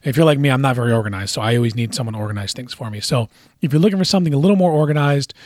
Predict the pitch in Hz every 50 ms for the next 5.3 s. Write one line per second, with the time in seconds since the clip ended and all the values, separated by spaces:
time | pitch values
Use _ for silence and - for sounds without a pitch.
0 | - - - - - 175 156 151 143 147 143 139 143 135 127 123 113 - - 180
1 | 190 185 160 - 156 160 160 156 156 156 156 139 127 - - 127 117 123 123 131
2 | 135 135 120 - 131 113 - - 123 117 - - 151 139 - 185 170 165 160 147
3 | 135 147 139 131 - 139 127 127 120 120 117 117 117 120 127 - - - - -
4 | - - - - 120 117 117 - 135 123 - - 180 156 160 156 147 139 139 131
5 | 139 139 131 131 123 117